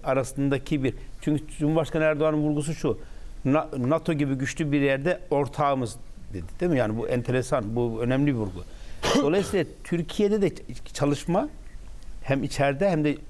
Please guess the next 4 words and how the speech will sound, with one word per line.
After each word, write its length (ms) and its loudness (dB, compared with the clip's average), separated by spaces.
muhataplarla 680 2
çalışmada 640 0
bu 100 4
mesele 420 4